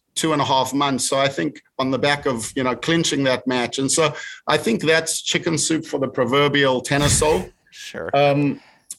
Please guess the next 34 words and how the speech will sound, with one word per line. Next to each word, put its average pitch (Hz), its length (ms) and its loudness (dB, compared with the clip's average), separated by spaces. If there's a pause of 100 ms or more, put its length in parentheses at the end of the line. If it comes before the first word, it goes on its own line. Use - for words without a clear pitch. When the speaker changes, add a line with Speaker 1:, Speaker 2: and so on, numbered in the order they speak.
(560)
Speaker 1:
hard 175 240 2
to 165 100 2
say. 151 320 2
We'd 139 200 -2
need 143 180 -2
a 139 80 -4
team 170 280 0
of 135 100 0
Freudians 147 640 2
to 143 100 0
work 139 260 0
it 127 80 2
out 139 220 2
exactly 135 560 -2
what, 131 520 -4
uh, 123 600 -2
the, 123 280 2
the 123 160 2
antecedents, 151 800 0 (180)
I - 20 0
believe 139 380 0
is 139 140 -2
the 143 100 0
word, 156 320 4 (260)
Speaker 2:
Yeah. 135 400 -2
Speaker 1:
are. 160 360 2
But, 139 380 0 (720)
you 147 180 0
know, 143 140 4
definitely, 170 680 0 (120)
I 131 120 0
think 147 240 -2
that 135 180 2
experience, 139 1000 0